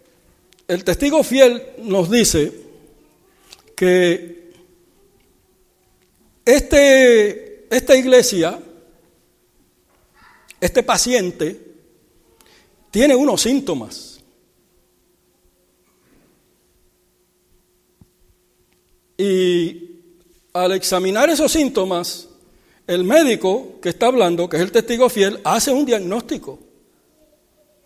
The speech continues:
y finalmente prescribe una receta.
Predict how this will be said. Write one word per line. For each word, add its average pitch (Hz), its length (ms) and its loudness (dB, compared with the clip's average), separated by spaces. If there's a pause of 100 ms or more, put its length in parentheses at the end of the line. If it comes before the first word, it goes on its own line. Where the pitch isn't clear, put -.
(1700)
y 190 100 -4
finalmente 247 640 -2
prescribe 220 600 -4
una 190 180 -6
receta. 143 520 -8